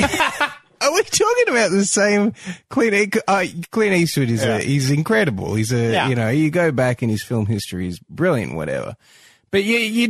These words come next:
Speaker 1: do look at that chair conversation and say, "Oh, it's getting about that time, isn't it?" And yet,
Speaker 2: <laughs>
Speaker 1: he feels like this is a movie that if a young person had directed, I would say,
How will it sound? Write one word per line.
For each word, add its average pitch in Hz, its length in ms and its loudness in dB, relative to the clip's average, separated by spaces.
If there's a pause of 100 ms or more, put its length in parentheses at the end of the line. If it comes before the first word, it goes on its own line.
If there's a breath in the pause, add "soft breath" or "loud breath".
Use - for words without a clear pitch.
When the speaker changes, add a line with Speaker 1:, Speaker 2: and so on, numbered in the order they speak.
Speaker 1:
do 359 240 4
look 226 220 0
at 185 100 0
that 160 200 0
chair 240 260 0
conversation 131 760 0
and 110 100 0
say, 104 440 -2 (760 loud breath)
"Oh, 95 240 -4
it's 92 200 -6
getting 98 260 -2
about 92 280 -4
that 98 220 -4
time, 101 400 -4
isn't 101 220 -4
it?" 92 180 -4
And 190 320 2
yet, 285 320 0
Speaker 2:
<laughs> - 60 -20
Speaker 1:
he 208 180 2
feels 302 480 0
like 214 240 0
this 349 240 0
is 220 140 2
a 160 80 2
movie 165 440 2
that 120 340 -2 (680)
if 170 320 0
a 147 60 0
young 185 580 0
person 135 480 2
had 123 160 0
directed, 113 480 -2
I 104 120 0
would 101 180 -2
say, 95 480 -2